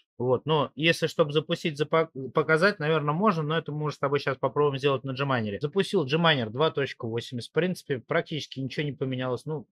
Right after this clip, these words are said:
по одному мегахэшу по сравнению с тем же Lol майнером прибавилось на кефире. На тех же самых настройках тысяча двести по ядру имеется в виду. Но при этом на ноль точка два гигахэша, то есть суммарно на один и два гигахэша,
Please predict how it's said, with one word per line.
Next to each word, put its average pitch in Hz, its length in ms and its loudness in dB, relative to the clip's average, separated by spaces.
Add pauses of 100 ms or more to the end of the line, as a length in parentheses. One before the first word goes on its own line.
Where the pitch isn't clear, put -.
по 147 120 2
одному 151 300 0
мегахэшу 131 720 -2 (380)
по 131 80 0
сравнению 131 720 -2
с - 100 -14
тем 120 220 -2
же 123 60 -2
Lol 123 240 2
майнером 110 440 -4
прибавилось 117 540 -2
на 135 100 -6
кефире. 240 520 -2 (380)
На 151 140 2
тех 147 220 4
же 135 100 0
самых 131 340 0
настройках 131 520 -2
тысяча 135 240 -6
двести 123 300 -4
по 127 140 -8
ядру 120 300 -2
имеется 113 380 -6
в - 20 0
виду. 107 220 -4 (340)
Но 175 300 2
при 160 380 2
этом 180 420 2
на 151 240 2
ноль 156 300 0
точка 135 360 0
два 123 340 2 (360)
гигахэша, 120 840 -2
то 131 120 -4
есть 120 140 -4
суммарно 131 400 2
на 117 120 -2
один 120 240 -4
и 113 60 -6
два 113 180 -2
гигахэша, 110 680 -2